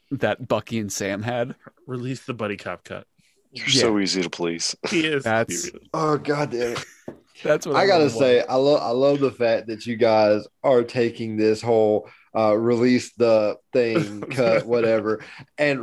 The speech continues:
Speaker 4: running with it
Speaker 2: I'm
Speaker 4: in
Speaker 2: just
Speaker 4: a, in a
Speaker 2: beating
Speaker 4: way,
Speaker 2: the
Speaker 4: 'cause,
Speaker 2: dead horse.
Speaker 4: dude, everyone is, like, all about the fucking, uh, Snyderverse or whatever. I'm just sitting back, just, like, method for Bishop.
Speaker 2: Yeah, let's go.
Speaker 1: Hashtag method for Bishop.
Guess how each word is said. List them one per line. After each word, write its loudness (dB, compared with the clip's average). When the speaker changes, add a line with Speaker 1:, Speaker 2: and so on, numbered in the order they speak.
Speaker 4:
running 2
with 0
it 2
Speaker 2:
I'm -2
Speaker 4:
in 0
Speaker 2:
just -2
Speaker 4:
a, 0
in -2
a -8
Speaker 2:
beating 0
Speaker 4:
way, -2
Speaker 2:
the -4
Speaker 4:
'cause, -2
Speaker 2:
dead -2
horse. -6
Speaker 4:
dude, 4
everyone 4
is, -4
like, 2
all 4
about 2
the -4
fucking, -2
uh, 2
Snyderverse -2
or -6
whatever. -2
I'm 0
just -2
sitting 0
back, 0
just, -8
like, -2
method -8
for -4
Bishop. -2
Speaker 2:
Yeah, -2
let's -20
go. -2
Speaker 1:
Hashtag -6
method -8
for -14
Bishop. -12